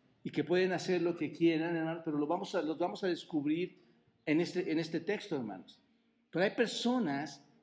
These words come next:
que pueden señalar, estirar su dedo, como lo vimos la semana antepasada, su dedo tan largo para decir, "Tú eres esta persona, tú eres esta persona".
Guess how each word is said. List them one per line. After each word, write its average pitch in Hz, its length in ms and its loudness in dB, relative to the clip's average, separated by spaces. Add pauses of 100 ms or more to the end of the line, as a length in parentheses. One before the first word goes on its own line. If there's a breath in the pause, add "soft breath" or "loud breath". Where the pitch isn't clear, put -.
(120)
que 156 80 0
pueden 208 280 4
señalar, 190 1040 0
estirar 175 520 -2
su - 180 -6
dedo, 196 260 0
como 151 160 0
lo 147 80 2
vimos 180 220 0
la 170 100 0
semana 170 260 -4
antepasada, 156 640 -4 (160 loud breath)
su - 220 -2
dedo 196 280 2
tan 147 320 2
largo 175 400 0
para 139 200 -4
decir, 135 420 -2
"Tú 170 140 4
eres 151 240 -2
esta 139 260 -6
persona, 135 480 -4
tú 160 100 0
eres 156 200 -2
esta 151 240 -4
persona". 139 420 -6